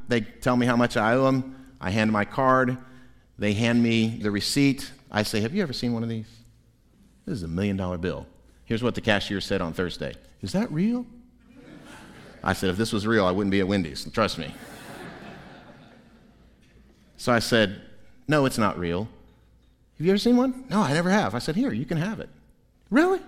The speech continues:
"Yeah, take it, it's yours." He goes, "Oh man, that's awesome."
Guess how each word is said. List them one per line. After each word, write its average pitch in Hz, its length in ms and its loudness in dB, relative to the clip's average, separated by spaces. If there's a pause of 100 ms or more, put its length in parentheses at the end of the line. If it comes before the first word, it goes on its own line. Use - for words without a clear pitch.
(360)
"Yeah, 294 200 -4
take 226 240 0
it, - 120 -4
it's - 140 -8
yours." 143 400 -2 (540)
He - 60 -8
goes, 170 80 -6
"Oh 262 200 0
man, 180 320 0
that's 202 160 -6
awesome." 214 380 -6